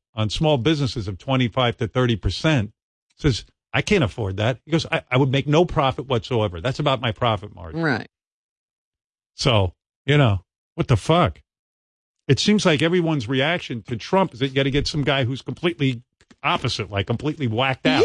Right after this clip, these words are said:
Speaker 2: Yeah, I mean, it's like we're the pendulum and we're going
Speaker 1: Yeah.
Speaker 2: over to the extreme right and then over to the extreme left.
Speaker 1: Thank God you have a platform to talk some sense about the Bernie Sanders fiasco. So many of us feel the same way, but there's no outlet for us. Hearing you speak save us, us from having a stroke. Bloomberg all the way.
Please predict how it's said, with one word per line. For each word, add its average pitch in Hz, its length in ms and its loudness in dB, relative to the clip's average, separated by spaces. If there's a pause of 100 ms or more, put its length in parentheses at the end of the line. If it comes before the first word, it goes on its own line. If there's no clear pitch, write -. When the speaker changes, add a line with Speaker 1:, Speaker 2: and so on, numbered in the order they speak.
Speaker 2:
Yeah, 135 280 -2
I 196 60 2
mean, 220 320 2
it's 220 140 -4
like 240 200 0
we're 277 240 0
the 220 340 0
pendulum 180 680 2
and 156 140 -2
we're 190 160 2
going 196 300 2
Speaker 1:
Yeah. 98 200 2 (580)
Speaker 2:
over 277 540 4
to 254 220 2
the 226 260 2
extreme 311 840 2 (240)
right 247 500 4
and 226 180 4
then 233 200 4
over 214 420 2
to 185 160 2
the 180 160 2
extreme 165 500 -2
left. 120 380 -4 (100)
Speaker 1:
Thank 170 220 2
God 156 240 0
you 156 60 4
have 147 120 2
a 120 60 -8
platform 139 420 0
to 117 80 2
talk 127 280 0
some 127 180 0
sense 156 340 0
about 123 200 0
the 110 60 -2
Bernie 120 240 4
Sanders 117 380 0
fiasco. 123 500 0
So 160 180 0
many 151 180 2
of 120 80 2
us 117 120 2
feel 127 200 0
the 107 80 0
same 110 300 2
way, 98 180 4
but 92 160 0
there's 98 220 0
no 123 140 4
outlet 101 380 0
for 95 160 4
us. 80 200 2
Hearing 139 280 4
you 120 80 4
speak 113 360 0
save 120 280 2
us, 110 120 2
us 117 180 2
from 101 220 2
having 104 320 4
a 90 60 4
stroke. 90 460 2
Bloomberg 117 380 6
all 95 160 4
the 90 80 4
way. 120 300 2